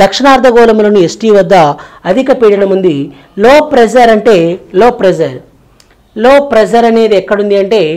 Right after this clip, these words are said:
భూమధ్య రేఖ వద్ద అల్ప, లో ప్రెజర్ ఉంది, అల్పపీడనం ఉంది. కాబట్టి ఈ యొక్క అధిక పీడన గాలులు, హై pressure winds అనేవి ఎక్కడికి వీస్తున్నాయి అంటే ఇలా అల్పపీడనం మీదకి వీస్తున్నాయి. హై pressure winds అని అధిక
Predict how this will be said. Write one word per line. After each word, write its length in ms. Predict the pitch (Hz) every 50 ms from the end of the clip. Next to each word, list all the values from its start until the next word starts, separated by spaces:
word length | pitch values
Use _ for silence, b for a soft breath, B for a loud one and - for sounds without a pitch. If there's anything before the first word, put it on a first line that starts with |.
| 180 B B B B B B
భూమధ్య 340 | 202 208 226 226 220 180 202 196 185 - 110 - - - 160 165
రేఖ 160 | 185 190 185 - 180 170
వద్ద 120 | 165 165 190 165 160 175
అల్ప, 180 | 175 180 175 202 202 - 143 143 156 - - 170
లో 60 | 185 202 190 190
ప్రెజర్ 280 | 165 139 120 143 131 131
ఉంది, 160 | 123 120 123 - - 165
అల్పపీడనం 560 | 190 185 196 247 - - 165 143 135 127 120 120
ఉంది. 140 | 117 120 - - b b b b b b b b
కాబట్టి 220 | 269 277 302 294 320 294
ఈ 20 | 285
యొక్క 160 | 277 277 269 220 214
అధిక 200 | 247 285 285 349 320 -
పీడన 260 | 302 294 277 269 277 269 - 208
గాలులు, 340 | 202 202 220 226 220 196 156 - - - - - - - _ _ _ - b b b b b b b b -
హై 120 | 214 262 311 311 311
pressure 320 | 254 226 220 190 226 226 214 202
winds 220 | 208 214 202 - 202
అనేవి 360 | 190 196 196 196 214 214 170 147 151 165 175 B B B B B B B 202
ఎక్కడికి 300 | - - 277 277 277 277 262
వీస్తున్నాయి 480 | 247 233 - 240 214 208 196 185 180 180 180
అంటే 180 | 190 185 226 185 156 156 160 180 180 - B B B B B B B _ _ _ _ _ _ _ - 220
ఇలా 120 | 226 214 190 190
అల్పపీడనం 640 | 214 214 294 277 262 262 240 233 226 220 226 220 208 196
మీదకి 300 | 190 180 180 175 185 208
వీస్తున్నాయి. 400 | 185 160 - - 160 131 120 113 - - 147
హై 100 | 156 175 196 185 -
pressure 320 | 180 165 160 160 175 165 160
winds 220 | 156 160 170 165 - 160
అని 180 | 160 165 180 233 - - - b b b b b b b b b b
అధిక 300 | - - 170 202 196 240